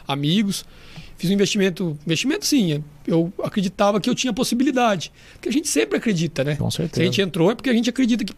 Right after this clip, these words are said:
Speaker 1: tem possibilidade. Mas o que acontece na política é muito mais complexo.
Speaker 2: Sim.
Speaker 1: Tem, tem pessoas que estão na política há mais tempo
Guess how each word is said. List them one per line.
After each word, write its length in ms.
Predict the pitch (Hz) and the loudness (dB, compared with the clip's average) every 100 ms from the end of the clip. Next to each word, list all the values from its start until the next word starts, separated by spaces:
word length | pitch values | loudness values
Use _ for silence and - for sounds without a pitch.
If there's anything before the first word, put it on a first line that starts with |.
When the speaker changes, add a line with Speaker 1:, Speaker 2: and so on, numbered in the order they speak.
| - | -4
Speaker 1:
tem 140 | 254 | -2
possibilidade. 720 | 226 - 226 277 190 156 131 - - - - - - | -2 -2 -2 0 0 -2 -4 -14 -20 -20 -20 -20 -8
Mas 300 | 170 185 220 | -2 2 2
o 60 | 226 | 2
que 100 | 294 | 0
acontece 580 | 254 247 175 190 208 202 | 0 0 0 2 0 0
na 80 | 156 | -2
política 480 | 151 170 220 - 220 | 0 0 0 0 0
é 20 | |
muito 240 | 240 220 | 0 0
mais 160 | 247 - | -2 0
complexo. 640 | 262 240 220 190 - - - - - - - | -2 0 0 0 -4 -10 -16 -20 -20 -20 -16
Speaker 2:
Sim. 520 | - 220 247 240 214 175 | -4 0 2 4 2 0
Speaker 1:
Tem, 340 | 226 233 226 202 | 0 2 4 2
tem 80 | |
pessoas 800 | 156 180 - 202 247 202 131 - | 0 -2 2 4 6 4 2 -2
que 100 | - | -4
estão 280 | 156 - 214 | -4 0 0
na 100 | 208 | 0
política 380 | 202 180 160 175 | 0 0 0 -2
há 20 | |
mais 200 | 156 147 | -2 -2
tempo 440 | - 220 202 143 | 0 0 0 -2